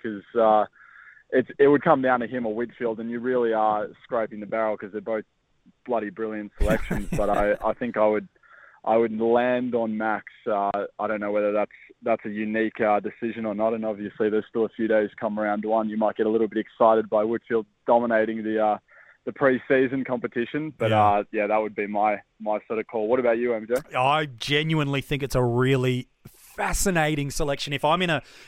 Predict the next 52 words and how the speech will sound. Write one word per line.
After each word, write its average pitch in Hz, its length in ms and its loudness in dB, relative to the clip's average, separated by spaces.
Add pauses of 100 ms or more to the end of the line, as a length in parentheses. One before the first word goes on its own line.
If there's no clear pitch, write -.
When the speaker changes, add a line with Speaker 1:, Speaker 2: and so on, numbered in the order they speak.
Speaker 2:
in 196 100 2
a 170 80 2
draft 170 400 2
this 208 240 -2
year, 226 400 2
I, 165 180 2
I 156 240 2
either 156 120 0
want 151 220 -2
pick 185 200 -2
one 165 220 2
or 170 80 0
pick - 200 0
nine 139 280 2
or 123 80 -2
ten, 113 260 -6
to 127 100 -6
be 180 120 -2
honest. 190 400 -2 (280)
I 147 120 2
don't 175 80 -4
wanna 165 160 0
be 160 80 0
Speaker 1:
<laughs> - 20 0
Yep. 160 160 0
Speaker 2:
anywhere 170 260 -2
in 151 140 -4
the 143 60 -4
middle 147 360 -2
of, 143 200 -2
of 139 380 -2
that, 139 260 -2
but 139 260 -4
in, 147 300 -2 (320)
in 180 100 2
a 160 60 0
Supercoach 202 720 -2
pick 208 220 0
two, 240 400 0 (640)
yeah, 139 280 2
I, 123 340 0
I 117 40 -2
think 131 340 -2
Gawn 135 240 2
has 123 300 -2
to 160 80 -6
be 123 340 -2
a 123 160 -4
serious 139 640 0
consideration. 123 840 -2
Last 139 380 0
year, 156 200 0